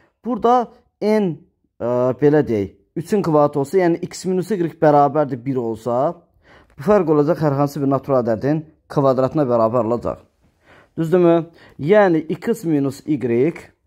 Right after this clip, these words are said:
bərabər olar neçə? Birdirsə, təbii ki, x bərabərdir iki, y bərabərdir bir ola bilər. Bu mümkündür. Və yaxud da burada nə ola bilər?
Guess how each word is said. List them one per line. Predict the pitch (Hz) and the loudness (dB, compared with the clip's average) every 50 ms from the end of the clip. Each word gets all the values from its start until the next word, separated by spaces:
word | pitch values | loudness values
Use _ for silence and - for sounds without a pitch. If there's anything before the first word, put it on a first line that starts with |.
| _ _ _ _ _ _ _ _ _ _ _ _ _ _ _ _ _ _ _ _ _ _ _ _ _ _ _ _ - - - - | _ _ _ _ _ _ _ _ _ _ _ _ _ _ _ _ _ _ _ _ _ _ _ _ _ _ _ _ -20 -8 0 2
bərabər | 147 143 143 143 147 131 165 151 | 4 6 6 4 4 4 2 2
olar | 147 143 135 | 2 2 0
neçə? | 135 135 127 - 151 156 165 175 170 - _ _ _ _ _ _ _ _ - _ _ _ _ _ | 0 -4 -4 -4 -2 -2 -2 -2 -4 -10 _ _ _ _ _ _ _ _ -20 _ _ _ _ _
Birdirsə, | - 160 165 160 135 110 117 107 - - 123 117 117 131 156 180 170 - _ _ _ _ - | -4 0 2 2 2 0 -2 -4 -2 0 2 4 4 4 2 2 -2 -8 _ _ _ _ 0
təbii | 165 160 156 151 170 175 175 - | 2 2 4 4 2 2 2 0
ki, | - 202 - - - | -6 -6 -4 -4 -6
x | - - 185 185 - - | -4 -4 -6 -6 -2 0
bərabərdir | 147 139 135 131 127 117 127 123 110 131 131 | 2 4 4 4 2 2 0 -2 0 -2 -4
iki, | 131 - - 180 151 | -6 -4 -4 -4 -2
y | 143 147 127 - - | -2 -2 -4 -4 -4
bərabərdir | 127 123 120 117 113 101 113 113 110 110 104 151 160 156 - - - _ _ _ - | -4 -2 0 0 0 0 0 -2 -2 0 0 0 -2 -2 -4 -14 -20 _ _ _ -2
bir | 143 123 113 | 0 0 2
ola | 113 120 117 | 2 0 0
bilər. | 90 85 71 64 71 - _ _ _ _ | -2 -4 -4 -6 -6 -10 _ _ _ _
Bu | - 107 107 | -8 -6 -4
mümkündür. | 107 110 113 110 - 165 170 165 185 185 - - - _ _ _ - - - _ _ - | -2 -4 -4 -2 -2 0 0 2 2 0 0 -4 -12 _ _ _ -20 -20 -20 _ _ -4
Və | 123 175 208 233 254 | 0 2 4 4 4
yaxud | 247 - 185 170 175 - | 2 0 -4 -8 -6 -2
da | - 131 131 131 151 180 190 - _ _ _ _ - | 0 2 2 4 2 2 0 -4 _ _ _ _ -10
burada | 165 156 196 | -6 -4 -2
nə | 180 165 143 127 | 0 2 2 2
ola | 117 107 104 | 0 -2 -2
bilər? | 120 143 160 170 | -2 -2 -2 -2